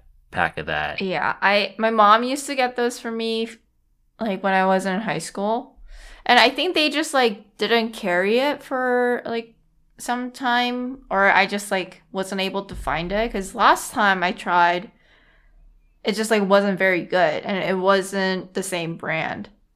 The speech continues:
Speaker 2: But then, uh, yeah, recently, during our Costco trip, I found the one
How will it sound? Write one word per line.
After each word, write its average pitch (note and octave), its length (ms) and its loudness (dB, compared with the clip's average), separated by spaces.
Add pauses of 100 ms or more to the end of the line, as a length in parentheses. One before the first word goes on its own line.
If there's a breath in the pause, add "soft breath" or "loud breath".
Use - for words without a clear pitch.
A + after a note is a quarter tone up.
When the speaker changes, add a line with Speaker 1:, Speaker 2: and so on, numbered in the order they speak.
(120)
Speaker 2:
But F#3+ 140 -4
then, F3 560 2 (480)
uh, E3+ 420 2 (340)
yeah, F#3+ 200 4
recently, F#3+ 920 -4 (300)
during F#3 240 -2
our F3 140 2
Costco F#3 460 -2
trip, - 380 -6
I F#3 120 0
found F3+ 340 0
the E3+ 60 -2
one E3+ 460 -2